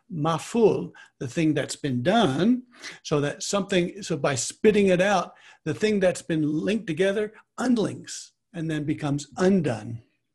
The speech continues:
And then from Abu Qatada, uh, from Messenger of God, sallallahu alaihi wasallam, when one of you sees something he dislikes, let him spit out from his left side three times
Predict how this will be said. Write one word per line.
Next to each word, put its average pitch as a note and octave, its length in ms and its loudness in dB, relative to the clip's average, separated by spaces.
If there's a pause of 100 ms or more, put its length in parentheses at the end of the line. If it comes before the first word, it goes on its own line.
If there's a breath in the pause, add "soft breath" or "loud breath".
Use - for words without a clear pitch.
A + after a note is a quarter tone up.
(1120 loud breath)
And D3+ 140 0
then D#3+ 100 4
from D#3+ 180 0
Abu D3+ 220 -4
Qatada, F#3 760 0 (520 loud breath)
uh, D#3 120 -2
from D3 140 -2
Messenger C#3 380 -4
of B2 80 -10
God, F3 320 -4 (120)
sallallahu - 260 -10
alaihi A3+ 200 0
wasallam, A#3 200 0 (280 loud breath)
when D#3 160 2
one D#3+ 160 6
of A3+ 100 2
you A3+ 120 2
sees G3+ 240 -2
something F3+ 340 0
he D3 100 0
dislikes, F3 540 -2
let D#3 140 -8
him B2+ 100 -6
spit - 380 0
out G#3 180 4
from G3 140 0
his F3 160 -2
left F3 200 0
side D#3 320 -2
three G3+ 220 -4
times D#3 420 -2